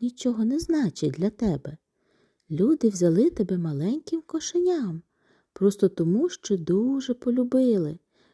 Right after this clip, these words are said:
Вони дбали про тебе. Вони спеціально для тебе купують смачний корм, наливають тобі домашнє молочко.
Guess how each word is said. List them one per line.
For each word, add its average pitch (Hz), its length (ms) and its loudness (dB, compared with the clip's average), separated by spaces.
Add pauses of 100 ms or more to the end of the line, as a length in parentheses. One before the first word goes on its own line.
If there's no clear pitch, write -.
(120)
Вони 180 260 6
дбали 160 560 -4
про 180 240 -8
тебе. 147 420 -8 (440)
Вони 208 260 4
спеціально 262 760 -4
для 214 180 -2
тебе 202 300 -2
купують 302 500 -2
смачний 160 500 -4
корм, 240 520 -2 (540)
наливають 147 720 -2
тобі 160 200 -2
домашнє 202 500 0
молочко. 185 760 0